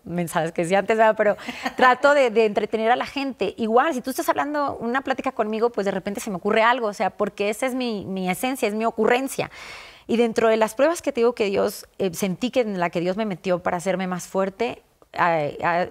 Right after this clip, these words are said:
hace menos de, del año que fallece mi papá de una terrible enfermedad, de cáncer, Y fue difícil porque había que entregar a Dios a mi papá. Entonces fue una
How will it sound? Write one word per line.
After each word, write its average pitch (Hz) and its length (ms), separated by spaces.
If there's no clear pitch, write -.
hace 190 180
menos 190 320
de, 156 380
del 147 240
año 170 540
que 160 120
fallece 151 340
mi 156 100
papá 156 280
de 170 80
una 165 120
terrible 156 300
enfermedad, 156 580
de 180 100
cáncer, - 440
Y 208 140
fue 254 240
difícil 208 580
porque 175 720
había 185 320
que - 140
entregar 196 400
a 165 80
Dios 147 420
a - 80
mi 147 120
papá. - 380
Entonces 190 400
fue 226 160
una 277 240